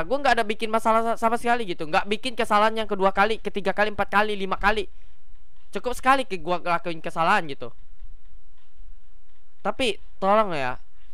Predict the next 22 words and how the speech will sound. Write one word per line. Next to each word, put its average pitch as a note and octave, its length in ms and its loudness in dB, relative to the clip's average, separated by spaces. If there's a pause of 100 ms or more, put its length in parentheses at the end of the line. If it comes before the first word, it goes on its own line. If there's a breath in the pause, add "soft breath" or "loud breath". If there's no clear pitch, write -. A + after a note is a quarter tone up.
(420)
Ini D#3 420 -2 (800)
Genta, D3 480 2 (400)
kalau D3 240 0
kamu D3 240 0
mau D3 160 -2
balikin C#3 360 -2
gua D3 160 -2
ya B2+ 200 -2
is A#2+ 120 -2
okay, B2 280 -4
boleh. A#2 360 -4
Gua, A#2 200 -4
gua C3 120 -2
terima B2 440 -4
role A2+ 200 -4
gua A#2+ 200 -4
juga A2+ 480 -4
ya, G#2 400 -4 (560)
gua A#2+ 160 -2
terima B2 400 -4
gitu. G#2+ 320 -4 (960 soft breath)
Tapi C#3 480 -2